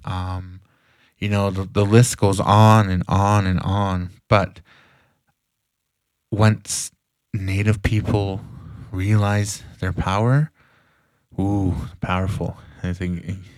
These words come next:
could be very powerful. And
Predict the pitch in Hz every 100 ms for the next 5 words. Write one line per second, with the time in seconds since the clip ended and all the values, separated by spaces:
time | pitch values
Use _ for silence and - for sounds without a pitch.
0 | - - 107 95 92 92 98 101 101 92
1 | 92 92 90 - 87 90 _ _ _ _
2 | _ _ _ _ _ _ _ _ _ _
3 | - 104 101 104 101 101